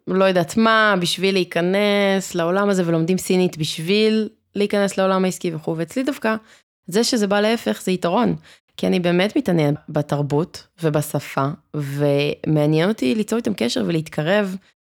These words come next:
ולראות מעבר למסכות התרבותיות האלה, והכל נראה נורא שונה בהתחלה, נכון?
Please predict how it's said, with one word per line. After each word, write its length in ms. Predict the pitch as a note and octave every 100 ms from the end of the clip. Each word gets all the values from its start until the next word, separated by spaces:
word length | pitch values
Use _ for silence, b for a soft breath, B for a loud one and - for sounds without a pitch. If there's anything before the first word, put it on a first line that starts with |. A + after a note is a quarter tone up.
| _ -
ולראות 400 | D#3 D#3 E3 -
מעבר 320 | F3+ F#3 G3+
למסכות 760 | G3+ E3+ D#3+ D#3+ D#3 D#3 F#3+ F3+
התרבותיות 640 | F3 D#3 D#3+ E3 D#3+ E3+
האלה, 180 | F3+ D#3+
והכל 380 | D3 D3 C#3+ F3
נראה 180 | F3 E3+
נורא 180 | D#3+ D#3+
שונה 280 | - D#3+
בהתחלה, 380 | D#3+ D#3 - C#3
נכון? 400 | C3+ C3+ D#3+ F3+